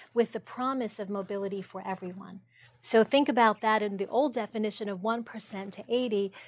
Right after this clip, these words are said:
creates lots of challenges and opportunities for a company to really capitalize on mobility for business requirements, to build succession plans, to build leadership, but also to give employees that mobility experience that they want to.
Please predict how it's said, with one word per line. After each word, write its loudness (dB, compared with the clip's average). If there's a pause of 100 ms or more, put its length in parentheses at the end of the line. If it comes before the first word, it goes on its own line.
(140)
creates 4
lots -6
of -12
challenges 0 (260)
and -2
opportunities -2
for -6
a -6
company 0 (300)
to 0
really 10
capitalize 0
on -2
mobility 0
for -8
business -2
requirements, -2 (340)
to -8
build 4
succession 0
plans, -4
to -10
build -2
leadership, 0 (260)
but 0
also 4
to -4
give -2
employees -4
that -6
mobility 0
experience -2
that -6
they -4
want -2
to. -8